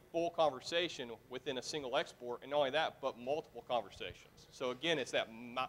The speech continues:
that macro level overview rather than that micro level overview. This is the onboard cache of a device. So if you, once you've enabled NetFlow, you can do the show I P cache flow, and within the output of this device, it gives you,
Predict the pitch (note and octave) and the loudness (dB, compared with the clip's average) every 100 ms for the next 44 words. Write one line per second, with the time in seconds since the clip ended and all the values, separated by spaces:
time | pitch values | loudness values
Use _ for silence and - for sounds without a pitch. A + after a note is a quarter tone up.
0 | - A#2+ A2+ B2 C#3 D#3 D#3+ C#3+ C3+ A#2 | -2 -2 0 0 0 0 2 2 2 2
1 | A#2+ A2 G2+ G#2+ A2+ A2 A2 A2 F#2 G#2+ | -2 -4 -12 -6 -4 -4 -6 -8 -4 -4
2 | G#2+ G#2+ G2+ E2+ F2 D2+ D2 - - - | -4 -6 -8 -10 -14 -18 -20 -20 -20 -20
3 | - - - - - - - - - - | -20 -20 -20 -20 -20 -20 -20 -20 -20 -20
4 | _ - - - - - F3+ A3 F3+ C3 | _ -20 -20 -20 -16 -4 -4 0 0 6
5 | C#3 D3+ C#3+ D3 C3 B2 A#2+ C3 D3+ C3 | 8 6 4 2 2 0 2 2 -2 -6
6 | C3 C3+ C#3 D3+ - - - - - - | 0 4 4 2 -8 -18 -20 -20 -20 -20
7 | - C#3 C3+ B2+ D3+ B2+ F3+ A3 G3+ F3 | 0 4 4 2 -6 0 2 2 0 0
8 | E3+ C3 C#3+ - D3 C#3+ C3+ C3 B2+ C3 | 0 0 0 0 -2 -2 -2 -6 -8 -6
9 | A#2+ - B2+ B2 B2+ A#2 C3 A2+ - B2 | -6 -4 2 4 2 -2 0 0 -2 2
10 | C3 C3 A#2+ A#2 - B2+ B2 A2+ - - | 4 4 2 -4 -2 -2 -2 -10 -14 0
11 | B2 D#3 - D#3+ C#3+ - C3 A#2+ C3 C3+ | 4 4 4 0 -2 -8 -2 4 4 4
12 | - B2 C3 B2+ | 0 -6 -6 -6